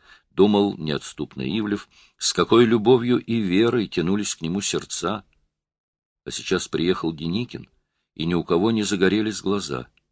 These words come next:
Никто не почувствовал прилива сил. Ни у кого не возвысилась душа, не возбудилось сердце к энергичной деятельности.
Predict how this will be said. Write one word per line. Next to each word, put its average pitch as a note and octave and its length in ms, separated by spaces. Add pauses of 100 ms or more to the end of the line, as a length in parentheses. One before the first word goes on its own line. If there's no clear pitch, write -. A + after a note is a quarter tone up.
(1000)
Никто G#2+ 360
не B2+ 100
почувствовал A#2 600
прилива G#2 400
сил. - 360 (1000)
Ни F2 120
у A2 120
кого B2 520
не A#2 220
возвысилась G#2+ 800
душа, - 540 (280)
не G2 120
возбудилось A#2 600
сердце A#2 720 (240)
к - 80
энергичной G2+ 640
деятельности. C2 760